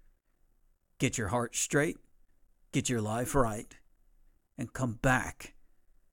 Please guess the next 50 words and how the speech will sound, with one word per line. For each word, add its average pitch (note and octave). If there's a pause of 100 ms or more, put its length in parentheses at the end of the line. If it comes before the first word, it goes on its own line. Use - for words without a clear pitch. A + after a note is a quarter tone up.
(200)
to B2
the A2+
house G#2
of -
God G#2
to A#2+
serve G#2+
Jesus G#2+
in F#2+
his F#2+
kingdom. - (960)
Father, C#3+
we C#3
thank B2+
you A2
for A#2+
this G#2+
day, A2
for A2
the G#2+
word. D3
We A#2
thank B2
you, B2
Lord, B2
for A2+
the G#2
challenge. A#2+ (580)
This E3
challenge C3+
to C3+
those C3
that -
didn't C#3
want B2+
to G2+
hear C#3
it C3+
is A2+
probably A#2+
some B2+
of A#2
the A#2
most A2
hateful C#3
news B2
they've A#2
gotten A#2
all A#2
week. A#2+